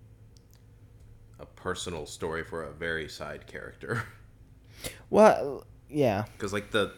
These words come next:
Speaker 1: ramifications for Arya aren't that strong. It's like, "Oh, no, I'm a little bummed my brother's in trouble," but it's not like
Speaker 2: Well, just stressing her out, you
Speaker 1: Yeah.
Speaker 2: know?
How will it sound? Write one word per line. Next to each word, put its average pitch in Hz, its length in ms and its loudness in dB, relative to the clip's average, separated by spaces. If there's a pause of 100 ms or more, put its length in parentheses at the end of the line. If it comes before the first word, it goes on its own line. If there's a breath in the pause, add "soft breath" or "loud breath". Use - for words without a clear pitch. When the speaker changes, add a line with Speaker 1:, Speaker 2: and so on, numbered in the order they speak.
(260)
Speaker 1:
ramifications 107 760 -2
for - 120 -6
Arya 82 360 0
aren't 78 240 -8
that 78 240 -4
strong. 76 340 -8
It's 82 140 -12
like, 92 160 -6
"Oh, 117 100 -2
no, 123 220 -4
I'm 92 280 -4
a 95 40 -6
little 104 180 -4
bummed 95 300 -2
my 87 80 -4
brother's 87 400 -6
in 78 100 -10
trouble," 78 500 -8
but 82 140 -6
it's 82 220 -8
not 87 260 -4
like 80 420 -6
Speaker 2:
Well, 202 200 2
just 160 180 -2
stressing 104 440 -2
her 113 120 -6
out, 110 460 -2
you 151 180 4
Speaker 1:
Yeah. 110 280 4
Speaker 2:
know? 120 100 -4